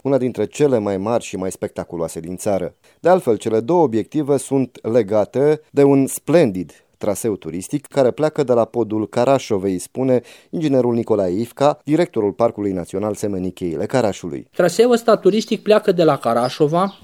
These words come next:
Speaker 2: Triunghi Albastru, și are o lungime de unsprezece kilometri până la peștera Comarnic.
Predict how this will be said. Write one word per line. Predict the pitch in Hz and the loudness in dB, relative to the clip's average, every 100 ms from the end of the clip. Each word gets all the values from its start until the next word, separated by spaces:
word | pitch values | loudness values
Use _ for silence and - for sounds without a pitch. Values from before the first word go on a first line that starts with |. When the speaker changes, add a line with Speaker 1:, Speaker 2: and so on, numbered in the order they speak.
| _ | _
Speaker 2:
Triunghi | - 127 139 | -4 0 2
Albastru, | 143 117 101 95 - 107 151 143 | 2 0 -4 -6 -8 -6 -6 -8
și | - 156 | -4 0
are | 165 | 0
o | |
lungime | 147 127 156 | 0 -2 -4
de | 143 135 - | -4 -6 -4
unsprezece | 156 151 - 123 120 113 | -6 -6 -6 -6 -6 -8
kilometri | - 117 123 - | -6 -2 -2 -4
până | - 117 110 | -6 -6 -6
la | 107 | -6
peștera | 117 - 104 98 | -6 -6 -8 -8
Comarnic. | 101 98 78 - | -8 -8 -10 -14